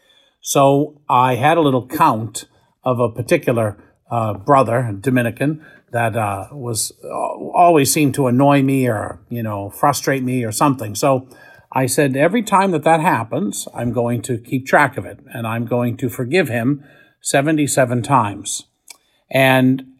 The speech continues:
I didn't get mad, um, every time something happened, but I,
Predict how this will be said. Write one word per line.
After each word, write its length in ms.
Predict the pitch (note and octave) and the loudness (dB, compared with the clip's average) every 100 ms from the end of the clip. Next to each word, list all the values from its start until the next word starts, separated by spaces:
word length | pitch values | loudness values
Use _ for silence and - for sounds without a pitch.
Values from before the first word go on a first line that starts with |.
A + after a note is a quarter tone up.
| _ | _
I 180 | C3 C#3 | 0 0
didn't 440 | B2 C#3 B3 F4+ E4 | -2 -2 -2 -2 2
get 200 | A3 A3 | 2 2
mad, 600 | F#3+ D3+ G#2+ A#2 F3+ G3 _ - | 0 0 -2 -6 -8 -14 _ -4
um, 320 | D3+ C#3+ C#3+ C#3+ | 0 2 0 0
every 280 | D3+ D3+ | 0 2
time 460 | D3+ C#3+ C3+ D3 - | 0 0 0 -2 -4
something 400 | - D3+ C3+ B2+ | -2 0 0 0
happened, 460 | C3+ A2+ A2 C3+ C3+ | 0 0 0 0 2
but 160 | D3 | 2
I, 340 | - D3 D3+ | 2 0 -2